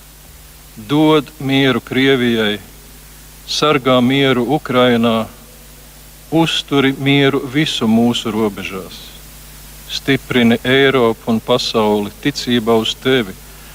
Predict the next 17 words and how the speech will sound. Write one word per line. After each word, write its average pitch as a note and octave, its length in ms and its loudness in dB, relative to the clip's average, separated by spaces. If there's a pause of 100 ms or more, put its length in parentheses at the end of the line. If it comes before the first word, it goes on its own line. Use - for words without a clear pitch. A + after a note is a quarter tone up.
(320)
apņēmībā A#2+ 800 2
pēc A2+ 320 -4
miera B2 460 -2 (300)
un A2+ 200 -6
vienotībā G#2+ 880 -2
savā G#2 400 0
starpā. G#2+ 540 -6 (1300)
Bet, D3 240 -2
ja D3 80 2
cilvēku D#3 640 2
sirdis D3 540 -2 (100)
paliks - 800 -2
nocietinātas G#2 1040 -2
pret A2 240 -4
tavām A#2 400 2
miera B2 240 0
iedvesmām, G2+ 720 -4